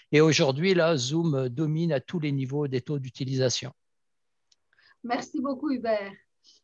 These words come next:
Speaker 2: Euh, et d'ailleurs, maintenant, je te cède la parole. <laughs>
Speaker 1: C'est gentil, merci.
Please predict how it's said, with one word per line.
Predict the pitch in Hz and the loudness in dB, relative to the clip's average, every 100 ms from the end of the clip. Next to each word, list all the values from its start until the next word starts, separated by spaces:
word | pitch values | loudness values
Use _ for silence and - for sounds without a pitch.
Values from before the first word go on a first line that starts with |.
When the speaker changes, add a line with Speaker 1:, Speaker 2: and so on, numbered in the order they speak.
| _ _ _ _ 262 | _ _ _ _ 2
Speaker 2:
Euh, | 240 - | 2 4
et | 254 | 2
d'ailleurs, | 240 220 269 415 415 | 2 4 6 6 4
maintenant, | 269 233 247 294 359 | 2 0 0 0 0
je | |
te | 269 247 | 0 -6
cède | - 440 | -6 -2
la | 370 | 0
parole. | - 247 214 220 - | 2 -2 -4 -10 -8
<laughs> | - - 262 - - - - 277 - 349 330 | -6 -4 -2 -4 -4 -6 -6 -10 -4 -2 2
Speaker 1:
C'est | |
gentil, | 165 - 214 139 190 | 4 6 4 6 6
merci. | 185 165 - - 180 | 6 6 2 -2 -2